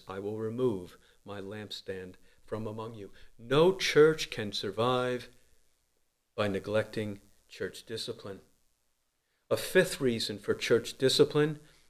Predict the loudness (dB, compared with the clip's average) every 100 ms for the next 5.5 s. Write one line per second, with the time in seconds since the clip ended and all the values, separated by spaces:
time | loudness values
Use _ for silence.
0 | 2 4 6 6 6 6 6 10 10 10
1 | 4 4 4 4 4 4 4 4 4 2
2 | 2 2 2 0 -2 -12 -20 _ _ _
3 | -8 0 4 4 4 2 2 4 4 6
4 | 4 2 4 4 2 -4 0 4 6 6
5 | 4 2 0 0